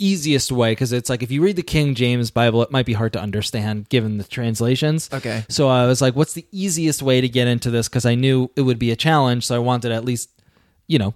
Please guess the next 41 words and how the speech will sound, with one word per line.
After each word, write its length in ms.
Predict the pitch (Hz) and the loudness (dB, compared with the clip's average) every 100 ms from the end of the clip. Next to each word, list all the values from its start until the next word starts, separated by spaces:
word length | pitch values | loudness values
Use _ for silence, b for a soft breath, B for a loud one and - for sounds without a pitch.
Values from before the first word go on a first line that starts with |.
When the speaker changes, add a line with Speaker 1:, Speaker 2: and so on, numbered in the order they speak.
| _ | _
Speaker 1:
ease 140 | 127 | 0
Speaker 2:
Yeah. 200 | 165 151 104 | 2 0 0
Speaker 1:
the 80 | 135 | 0
challenge. 400 | 165 139 85 87 | 2 0 -2 -6
Speaker 2:
Of 120 | 143 | -6
course. 240 | 165 139 - | -4 -4 0
Speaker 1:
So 260 | 170 120 104 | 0 0 0
they 200 | 135 143 | 0 2
suggested 760 | - 131 156 180 - 147 127 | 0 -2 0 0 0 0 2
the 140 | 123 | 0
New 320 | 123 135 160 147 | 0 2 2 2
Learning 640 | 131 135 127 113 104 101 - _ _ _ _ _ _ _ _ 76 - | 2 2 2 2 0 -4 -8 _ _ _ _ _ _ _ _ -20 -4
Testament 560 | 135 131 - 90 76 104 | -2 0 -2 -6 -6 -6
or 100 | 92 | -4
something, 300 | 101 87 113 | -4 -6 -4
not 180 | 110 - | -6 -4
Testament, 420 | 113 - 92 92 | -6 -6 -8 -6
but 240 | 110 117 | -6 0
the 80 | 131 | 2
New 180 | 156 214 | 4 6
Learning 340 | 156 143 117 | 6 4 0
Bible, 340 | 104 95 - 87 | -2 -2 -2 -6
let's 180 | 104 - | -6 0
call 240 | 113 87 | 0 2
it. 60 | 143 | 0
Speaker 2:
Okay. 280 | 139 113 107 - | -2 -2 -6 -8
Speaker 1:
So 180 | - 139 | -2 0
this 280 | 151 269 190 | 0 -2 -2
one 180 | 135 | -4
starts, 540 | 120 - 117 107 - - b b - | -4 0 2 0 -4 -12 b b -2
"In 120 | 202 | 0
the 80 | 247 | 2
beginning, 440 | 202 160 147 143 - 147 | 0 0 0 0 -4 -4
God 280 | 139 143 151 | 0 0 0
created 500 | 151 139 131 127 123 | 0 2 4 0 0
the 80 | 123 | 0
heavens 420 | 123 120 120 117 | 2 2 0 -2
and 100 | 107 | -4
the 80 | 98 | -4
earth." 320 | 85 - - - | -6 -8 -8 0
Speaker 2:
Ah. 260 | 202 110 | 0 0